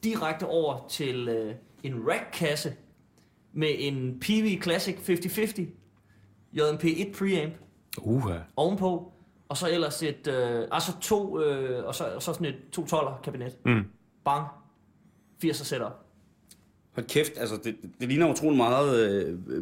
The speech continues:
Speaker 3: øh, min første.
Speaker 1: Ja.
Speaker 3: Meget, øh, øh, hovedparten af min børneopsparing blev brugt på en, øh, to gange halvtreds watts rack, en Marshall Valve State, med en Digitech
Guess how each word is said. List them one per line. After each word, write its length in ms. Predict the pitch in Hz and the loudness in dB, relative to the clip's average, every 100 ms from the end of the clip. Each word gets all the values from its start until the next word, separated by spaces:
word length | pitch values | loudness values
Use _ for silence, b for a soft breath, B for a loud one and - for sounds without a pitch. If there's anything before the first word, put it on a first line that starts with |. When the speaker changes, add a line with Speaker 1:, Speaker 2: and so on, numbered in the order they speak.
| - | -6
Speaker 3:
øh, 200 | - 92 | -6 -2
min 220 | 104 143 | 4 4
første. 340 | 131 120 120 131 - _ - | 4 2 0 -10 -14 _ -6
Speaker 1:
Ja. 60 | 220 - | -4 0
Speaker 3:
Meget, 720 | 135 135 160 165 143 123 113 | 2 4 4 4 4 6 4
øh, 60 | 107 - b b b b b b b b b b b b | 2 -4 b b b b b b b b b b b b
øh, 500 | 123 117 104 101 101 82 65 52 64 58 52 - - | 0 2 4 0 -2 -4 -8 -12 -14 -16 -20 -20 -6
hovedparten 600 | - 165 170 131 120 107 | 2 4 6 2 2 0
af 80 | 110 | 0
min 120 | 113 | 2
børneopsparing 540 | 110 120 - 117 113 | 2 2 0 0 0
blev 120 | 110 | -2
brugt 340 | 104 120 123 - | 0 0 0 -2
på 240 | 123 110 | 2 2
en, 280 | 110 107 104 | 4 2 2
øh, 440 | 101 98 98 98 90 - | 0 0 -2 -4 -8 -12
to 140 | - 165 | -4 -2
gange 220 | 151 127 | 0 0
halvtreds 460 | 117 107 147 143 139 | -2 -2 -2 -2 0
watts 360 | 117 - - 110 120 | 0 -2 -8 -2 0
rack, 240 | 143 - - - - - - | 0 -2 -16 -20 -20 -20 -4
en 80 | 110 | 0
Marshall 400 | 117 139 156 131 | 2 2 0 0
Valve 180 | 113 127 | 0 0
State, 380 | - 139 131 - - _ _ b b b b b b | 0 0 0 -6 -20 _ _ b b b b b b
med 200 | 123 123 | 4 4
en 180 | 123 120 | 4 2
Digitech 640 | 139 160 - 120 - - | -2 -2 -2 -2 -4 -16